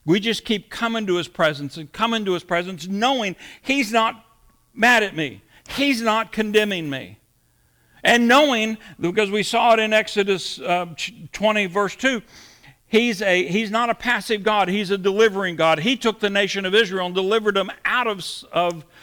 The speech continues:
slavery in Egypt. He's delivered us out of slavery. He's on our side. So we just need to keep coming to Him and keep coming to Him and keep coming to Him.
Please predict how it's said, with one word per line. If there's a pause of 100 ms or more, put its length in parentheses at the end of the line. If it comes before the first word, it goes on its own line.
(140)
slavery (560)
in
Egypt. (340)
He's
delivered
us
out
of
slavery. (1080)
He's
on
our
side. (1900)
So
we
just
need
to
keep
coming
to
Him
and
keep
coming
to
Him
and
keep
coming
to
Him.